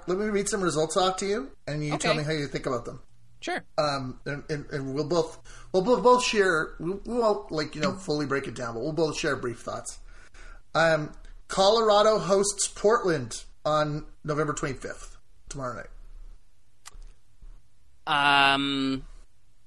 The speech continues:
Speaker 2: ugh, might have to start with the hardest one. Um, I think Colorado. I think Colorado is set up a little bit better. I think they're a little bit more decisive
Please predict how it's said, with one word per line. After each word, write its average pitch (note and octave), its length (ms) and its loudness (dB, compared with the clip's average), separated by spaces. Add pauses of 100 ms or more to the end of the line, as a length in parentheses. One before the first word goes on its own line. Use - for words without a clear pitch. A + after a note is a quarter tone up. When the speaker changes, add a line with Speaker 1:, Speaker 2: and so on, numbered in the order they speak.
(280)
Speaker 2:
ugh, E3 320 -2 (340)
might A#2+ 120 -16
have B2+ 100 -16
to - 100 -14
start - 200 -8
with - 60 -16
the G#2+ 60 -14
hardest G#2 380 -8
one. G2 180 -10 (680)
Um, F3 440 0 (1600)
I D3+ 100 2
think F#3+ 220 -6
Colorado. E3+ 600 -2
I - 60 -12
think C3+ 180 -8
Colorado C3+ 680 0 (720)
is B2+ 240 -2
set D3 160 2
up C#3 240 -2 (160)
a B2+ 40 -6
little B2 240 -2
bit A#2+ 220 -4
better. D3 360 0 (480)
I B2+ 40 -14
think A#2+ 200 -12
they're A#2+ 100 -8
a A#2 60 -6
little B2+ 220 -4
bit A#2+ 140 -4
more A#2+ 160 -6
decisive B2+ 800 -6